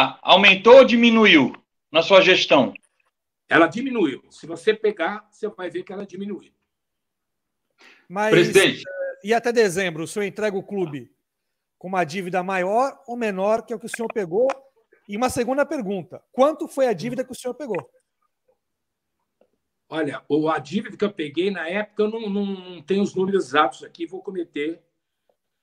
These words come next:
Speaker 2: mas eu posso levantar pra vocês, eu prometo,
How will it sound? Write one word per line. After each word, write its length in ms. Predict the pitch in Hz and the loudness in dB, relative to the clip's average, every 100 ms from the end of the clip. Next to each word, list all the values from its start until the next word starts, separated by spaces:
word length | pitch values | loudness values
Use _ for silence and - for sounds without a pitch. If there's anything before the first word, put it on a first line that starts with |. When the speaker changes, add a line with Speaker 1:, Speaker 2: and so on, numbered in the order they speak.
| _ | _
Speaker 2:
mas 240 | - 131 139 | -10 -8 -6
eu 120 | 165 | -6
posso 280 | - 185 208 | -8 -10 -8
levantar 340 | 180 175 165 156 | -8 -8 -10 -10
pra 160 | 160 | -10
vocês, 320 | 147 - 147 | -14 -14 -12
eu 100 | 160 | -12
prometo, 540 | 151 190 143 165 _ | -12 -12 -10 -12 _